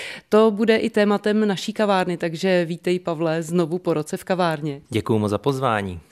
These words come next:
Speaker 1: No a možná si můžeme na začátku připomenout, proč si tenhle festival vlastně vymyslel, proč si se rozhodl ho pořádat a co je jeho cílem.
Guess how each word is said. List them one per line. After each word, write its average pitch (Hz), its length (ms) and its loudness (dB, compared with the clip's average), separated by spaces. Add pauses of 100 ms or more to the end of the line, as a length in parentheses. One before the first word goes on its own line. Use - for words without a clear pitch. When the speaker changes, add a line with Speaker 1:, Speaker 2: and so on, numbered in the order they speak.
(260)
Speaker 1:
No 190 80 2
a 196 60 4
možná 196 340 2
si 220 120 -2
můžeme 208 360 0
na 196 80 0
začátku 196 440 -4
připomenout, 196 680 -2
proč 190 280 -2
si 202 320 0
tenhle 185 360 -6
festival 190 500 -4
vlastně 185 320 -6
vymyslel, 220 600 -4
proč 190 240 -6
si 185 100 -6
se 185 200 -6
rozhodl 170 420 -4
ho 175 120 -6
pořádat 156 600 -6 (340)
a 175 200 -2
co 190 160 -2
je 170 80 2
jeho 170 180 0
cílem. 165 420 -8